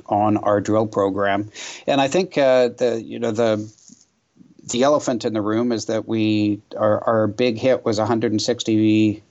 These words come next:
meters long, but it was only point two three grams per ton. So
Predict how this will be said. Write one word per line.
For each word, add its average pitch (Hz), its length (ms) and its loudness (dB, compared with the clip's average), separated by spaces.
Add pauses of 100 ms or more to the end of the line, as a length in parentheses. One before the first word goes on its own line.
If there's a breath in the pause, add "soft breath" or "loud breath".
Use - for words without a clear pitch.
(120)
meters 113 440 2
long, 120 400 2 (320 loud breath)
but - 120 0
it 107 80 0
was 113 180 0
only 120 280 4
point 110 360 0
two 117 180 0
three 110 260 0
grams 104 400 0
per - 160 -6
ton. 101 400 -2 (300 loud breath)
So 113 480 2